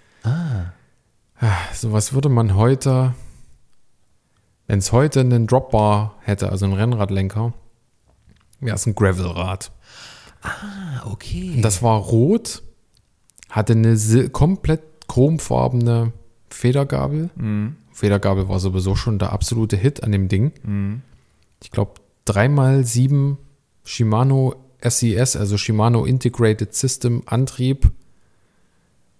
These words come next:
Speaker 2: mit Schalthebeln, nicht so wie heute mit den Triggern, sondern immer noch auf,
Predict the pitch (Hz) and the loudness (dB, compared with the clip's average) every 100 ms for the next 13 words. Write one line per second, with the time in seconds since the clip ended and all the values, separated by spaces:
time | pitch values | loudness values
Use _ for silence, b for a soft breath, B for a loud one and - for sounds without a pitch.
0 | _ _ 113 110 - _ _ _ - - | _ _ -4 -4 -8 _ _ _ -6 0
1 | 117 127 120 123 123 120 120 127 _ _ | 2 2 2 4 2 2 0 -4 _ _
2 | _ _ _ 113 113 113 120 135 - 135 | _ _ _ -10 -6 -4 -2 -2 -2 0
3 | 120 113 151 135 120 113 - 147 151 123 | 2 4 2 0 0 -2 -2 0 0 0
4 | 120 117 120 135 127 120 117 - | 0 0 0 2 0 0 -8 -12